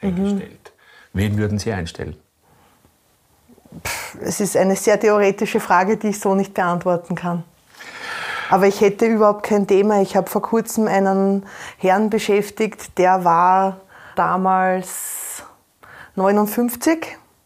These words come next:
Speaker 1: und, ähm, der hat mich persönlich überzeugt und den habe ich sofort beschäftigt.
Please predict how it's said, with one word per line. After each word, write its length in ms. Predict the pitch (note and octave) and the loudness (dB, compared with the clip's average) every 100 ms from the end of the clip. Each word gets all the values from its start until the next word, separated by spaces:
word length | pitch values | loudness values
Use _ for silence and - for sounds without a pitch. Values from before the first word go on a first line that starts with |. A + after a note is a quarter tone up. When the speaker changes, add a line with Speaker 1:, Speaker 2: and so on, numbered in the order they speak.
| _ _ _ _ - - - - - | _ _ _ _ -20 -18 -18 -20 -4
Speaker 1:
und, 480 | G#3 G#3 G#3 G#3 - | 0 2 2 0 2
ähm, 380 | G3+ G3+ G3+ G3 | 4 4 4 4
der 160 | G3 G3 | 4 4
hat 200 | F3+ G3+ | 2 0
mich 140 | F#3 | 0
persönlich 480 | G#3 - G#3 G#3 G#3 | 0 2 2 2 2
überzeugt 540 | G3+ G3 - G#3 G#3 | 0 0 0 0 0
und 160 | G#3 G3+ | -2 -2
den 120 | G3 | 0
habe 140 | F#3+ F#3+ | 2 0
ich 100 | - | -2
sofort 340 | F#3+ F#3+ F3+ | -6 -4 -4
beschäftigt. 680 | F3+ - F3 E3+ - E3+ - | -4 -4 -4 -4 -10 -10 -12